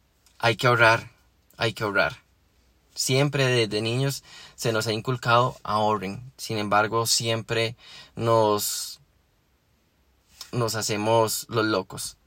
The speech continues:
Y en estos momentos es donde analizamos y hacemos conciencia de que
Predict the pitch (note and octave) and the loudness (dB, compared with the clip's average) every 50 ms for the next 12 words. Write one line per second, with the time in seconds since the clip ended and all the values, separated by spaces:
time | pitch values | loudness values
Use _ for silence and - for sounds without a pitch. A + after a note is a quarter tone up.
0 | _ _ _ _ _ - - A#2 A2+ G#2 G#2 G#2+ - A#2+ A#2+ A#2+ A2+ A2+ A2 A2 | _ _ _ _ _ -10 -4 -4 -2 -2 -2 -4 -4 -2 0 0 0 0 -2 -4
1 | A2 B2 A#2+ A#2+ A#2 G#2+ A2 A2+ A#2 G#2+ A2 G#2 D#2+ - _ _ _ _ _ _ | -4 -6 -4 -4 -2 0 0 -2 0 -2 -2 -4 -4 -6 _ _ _ _ _ _
2 | _ _ _ _ _ _ _ _ _ _ _ _ _ _ - _ _ _ _ _ | _ _ _ _ _ _ _ _ _ _ _ _ _ _ -20 _ _ _ _ _
3 | - - A#2 A#2 A2+ A2 G#2+ G2+ - - A#2+ B2+ C#3 D3 D3+ D#3+ D#3+ D3+ - - | -2 2 2 4 4 2 2 0 0 4 4 4 4 4 2 0 0 0 -2 -4
4 | - _ _ _ _ _ _ _ _ _ _ _ _ _ _ _ _ _ _ _ | -6 _ _ _ _ _ _ _ _ _ _ _ _ _ _ _ _ _ _ _
5 | - A2+ A#2 A2 - A2 G2+ G2 G#2+ - - A#2+ A#2 A#2+ B2 B2 B2 A#2+ B2+ A#2 | -4 -2 0 0 0 0 -2 -4 -4 -4 -4 -2 -2 0 0 0 -2 -2 -2 -2
6 | A2+ G#2+ - - E2+ - - | -2 -4 -6 -10 -10 -10 -12